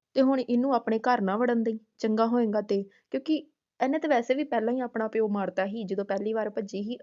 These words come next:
ਅੱਧਾ ਤੇ ਉਦੋਂ ਹੀ ਮਰ ਗਿਆ ਸੀ। ਫਿਰ ਜਦੋਂ ਦੂਸਰੀ ਵਾਰ ਭੱਜੀ ਆ, ਤੇ ਭੱਜ, ਮਾਰ ਹੀ ਗਿਆ ਇਹਦਾ ਪਿਓ ਇਹਦੇ ਵਾਸਤੇ। ਤੇ ਬੌਬੀ, ਤੇਰਾ ਹੀ ਪਿਓ ਸੀ, ਹੁਣ ਤੂੰ ਨਾ ਅਣਗਹਿਲੀ ਕਰ ਜ਼ਿਆਦਾ, ਘਰੇ ਵੜਨ ਹੀ ਨਾ ਦੇ। ਹੁਣ ਥੋੜ੍ਹਾ ਆਪਣੇ ਦਿਮਾਗ ਤੋਂ ਕੰਮ ਲੈ। ਤੇ ਚਲੋ,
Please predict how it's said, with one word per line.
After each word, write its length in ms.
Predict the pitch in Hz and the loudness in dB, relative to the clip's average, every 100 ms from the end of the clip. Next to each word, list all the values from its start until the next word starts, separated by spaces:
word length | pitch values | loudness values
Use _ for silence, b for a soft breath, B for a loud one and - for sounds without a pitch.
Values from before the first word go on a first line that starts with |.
| 202 | -2
ਅੱਧਾ 400 | - 196 220 233 | -2 -4 -4 0
ਤੇ 100 | 226 | 0
ਉਦੋਂ 180 | 196 | 0
ਹੀ 40 | 220 | -2
ਮਰ 200 | 226 214 | -2 0
ਗਿਆ 180 | 185 190 | 0 0
ਸੀ। 160 | 185 - | -2 -4
ਫਿਰ 140 | 240 226 | -2 -2
ਜਦੋਂ 220 | 233 233 | -2 -2
ਦੂਸਰੀ 380 | 208 202 214 220 | -2 -4 -4 -2
ਵਾਰ 160 | 208 | 0
ਭੱਜੀ 320 | 208 202 196 | -2 -4 -4
ਆ, 100 | 220 233 b b b _ _ 269 | -4 -6 b b b _ _ -4
ਤੇ 120 | 226 226 | 0 0
ਭੱਜ, 360 | 226 220 185 208 | 0 0 0 -2
ਮਾਰ 300 | 208 208 202 | 0 2 2
ਹੀ 100 | 226 | 2
ਗਿਆ 160 | 196 | 2
ਇਹਦਾ 180 | 175 202 | 2 0
ਪਿਓ 220 | 202 202 | 0 0
ਇਹਦੇ 120 | 190 208 | 0 0
ਵਾਸਤੇ। 360 | 196 - 196 - _ _ _ - | 0 -2 -4 -4 _ _ _ -2
ਤੇ 80 | |
ਬੌਬੀ, 300 | 214 214 220 | 2 2 2
ਤੇਰਾ 260 | 262 226 220 | 2 2 2
ਹੀ 80 | 247 | 2
ਪਿਓ 240 | 240 214 | 2 2
ਸੀ, 180 | 214 220 - _ | 2 -4 -8 _
ਹੁਣ 140 | 226 226 | -2 0
ਤੂੰ 200 | 226 226 | -2 -2
ਨਾ 240 | 202 202 | -2 -2
ਅਣਗਹਿਲੀ 420 | 226 220 208 214 | -2 -2 -2 -4
ਕਰ 200 | 233 208 | -4 -2
ਜ਼ਿਆਦਾ, 300 | 208 208 190 | -2 -2 -4
ਘਰੇ 400 | 208 - 240 220 | -8 -2 2 4
ਵੜਨ 300 | 208 208 220 | 4 4 6
ਹੀ 80 | 233 | 4
ਨਾ 120 | 226 | 2
ਦੇ। 200 | 202 196 196 _ _ _ | 0 -2 -6 _ _ _
ਹੁਣ 160 | 247 220 | -4 -2
ਥੋੜ੍ਹਾ 220 | 220 220 | 2 2
ਆਪਣੇ 200 | 226 226 | 4 4
ਦਿਮਾਗ 300 | 220 202 190 | 4 2 2
ਤੋਂ 160 | 190 220 | 2 0
ਕੰਮ 200 | 214 202 | 0 2
ਲੈ। 180 | 214 247 - | 2 2 4
ਤੇ 180 | 233 | 4
ਚਲੋ, 460 | 233 269 277 285 - | 4 6 6 4 0